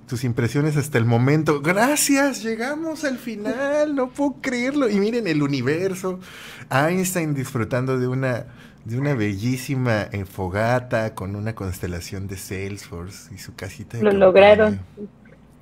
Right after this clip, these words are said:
Speaker 1: Lo logramos, no puedo creerlo, o sea, es,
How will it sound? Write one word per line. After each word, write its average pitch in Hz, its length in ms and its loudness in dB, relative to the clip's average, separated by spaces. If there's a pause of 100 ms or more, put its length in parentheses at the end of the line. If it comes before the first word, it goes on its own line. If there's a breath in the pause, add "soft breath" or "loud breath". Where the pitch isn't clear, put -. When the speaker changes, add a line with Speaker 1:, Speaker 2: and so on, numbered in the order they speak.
(1300 soft breath)
Speaker 1:
Lo 110 180 -4
logramos, 110 1300 -4
no 131 100 -6
puedo 147 260 -10
creerlo, 120 460 -8
o 101 80 -8
sea, 120 160 -10
es, - 480 -14